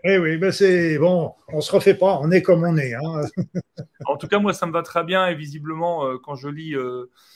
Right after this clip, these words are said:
Speaker 2: euh, ça, c'est un bel égrégore d'amour, parce qu'il y a vraiment, je sais que tu peux pas avoir le nez sur le chat, mais il y a, il y a un nombre de messages impressionnants à ton égard, euh, qu'il est bon que tu saches quand même, et je te les envoie, tu vois, il y en a des,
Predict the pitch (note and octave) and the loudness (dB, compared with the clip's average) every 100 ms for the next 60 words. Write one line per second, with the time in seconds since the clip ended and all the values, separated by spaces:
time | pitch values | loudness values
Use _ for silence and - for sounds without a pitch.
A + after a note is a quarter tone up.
0 | _ _ _ C2+ C2+ C#2 C2+ _ _ _ | _ _ _ -14 -14 -14 _ _ _ _
1 | _ _ _ _ _ - - G#3+ D#3+ C3+ | _ _ _ _ _ -4 0 0 0 -2
2 | C3+ B2+ C#3 C3+ C3 C#3 E3+ E3 - C#3 | -2 -2 -4 -4 -4 -6 -6 -10 -12 -14
3 | - C3+ C3 D3 D#3+ D3 C3+ C#3 - E3 | -6 -6 -4 -4 -4 -4 -6 -10 -8 -10
4 | - C#3+ - D3 C#3+ C#3 D3 D3 C#3+ C#3+ | -8 -14 -2 0 0 -2 -4 -8 -8 -8
5 | C#3+ F3 E3+ C#3 C3 C3 B2+ C3 C3 D3+ | -6 -4 -4 -8 -10 -8 -8 -8 -8 -8
6 | E3 C#3 C3+ C3+ C3+ - D3+ C3+ - E3 | -8 -8 -8 -8 -10 -8 -8 -10 -4 -4
7 | D#3+ F3 E3 D#3+ E3 E3+ C#3 C#3 C#3 C#3+ | -4 -10 -10 -10 -6 -4 -4 -4 -8 -6
8 | D#3 E3+ C#3 B2 _ _ _ _ _ C3 | -2 -2 -4 -10 _ _ _ _ _ -6
9 | C3+ C3 - C3+ C#3 C3+ C3 F3 F3 D3 | -6 -8 -14 -10 -6 -8 -6 -6 -6 -10
10 | C#3+ C3 D#3+ - D#3 D3+ E3 D3+ C3+ C3+ | -14 -10 -8 -6 -6 -6 -6 -6 -8 -8
11 | - C#3 C#3 D3 C#3 D3+ D3+ C#3 C#3 C3+ | -12 -10 -8 -10 -8 -10 -12 -14 -14 -14
12 | C3 B2+ A#2+ | -18 -18 -18